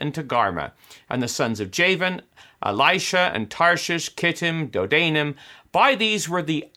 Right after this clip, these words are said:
isles of the Gentiles in their lands,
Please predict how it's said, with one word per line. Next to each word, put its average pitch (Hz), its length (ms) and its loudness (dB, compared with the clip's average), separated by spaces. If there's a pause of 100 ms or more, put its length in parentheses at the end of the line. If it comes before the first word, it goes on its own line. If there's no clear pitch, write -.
isles 143 680 4
of 123 180 -2
the 120 120 0
Gentiles 123 760 0
in 156 240 -2
their 190 160 2
lands, 90 480 -4